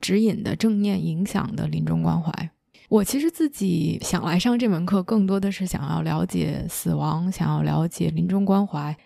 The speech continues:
想要了解 palliative care 这种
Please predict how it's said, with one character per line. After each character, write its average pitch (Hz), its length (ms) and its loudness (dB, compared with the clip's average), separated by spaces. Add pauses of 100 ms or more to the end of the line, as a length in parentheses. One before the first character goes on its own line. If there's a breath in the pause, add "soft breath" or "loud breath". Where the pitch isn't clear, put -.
(120 soft breath)
想 165 240 0
要 156 120 2
了 160 320 2
解 - 480 -6
palliative 190 400 -4
care 180 500 -2
这 180 100 0
种 160 280 -2